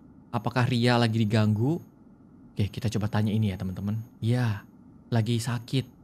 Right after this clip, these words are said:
Roh jahat? Apa maksudmu? Apakah Ria lagi diganggu?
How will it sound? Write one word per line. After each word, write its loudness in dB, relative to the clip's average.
Roh 2
jahat? 0
Apa 0
maksudmu? 0
Apakah 0
Ria 2
lagi 0
diganggu? 0